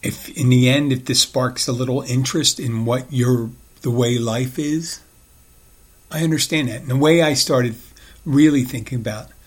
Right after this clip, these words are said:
strategic thinking versus tactical was that how much I drank before. I mean, what was the goal of that in the end?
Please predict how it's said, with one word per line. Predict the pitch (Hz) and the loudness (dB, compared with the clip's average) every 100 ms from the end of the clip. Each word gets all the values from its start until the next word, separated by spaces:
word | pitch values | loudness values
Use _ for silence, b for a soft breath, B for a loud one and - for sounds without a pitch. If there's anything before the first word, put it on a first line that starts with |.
| b b b b b b | b b b b b b
strategic | - - 135 131 156 131 127 127 | -12 -4 -2 -2 -2 -2 -2 -4
thinking | - 120 117 107 | -6 -8 -6 -6
versus | 107 107 123 - | -6 -6 -4 -4
tactical | - 120 107 131 127 | -4 -8 -10 -6 -4
was | 120 117 | -4 -6
that | - 110 | -6 -6
how | 127 | -2
much | 131 131 143 | -2 -2 -4
I | 135 | -8
drank | - 123 151 - | -8 -8 -10 -10
before. | 120 - 117 - - - - - - - - _ - _ - - - - - - - - - - - - - - - - - - - | -12 -12 -16 -20 -20 -20 -20 -20 -20 -20 -20 _ -20 _ -20 -20 -20 -20 -20 -20 -20 -20 -20 -20 -20 -20 -20 -20 -20 -20 -20 -14 -6
I | |
mean, | 110 104 | -4 -2
what | 113 147 - | 0 -2 -2
was | 117 92 | -8 -6
the | 117 | -8
goal | - 123 131 120 | -4 -4 -4 -4
of | 104 - | -8 -10
that | 123 160 95 - | -8 -8 -12 -14
in | 104 | -12
the | 92 85 | -12 -12
end? | - 62 - | -14 -18 -20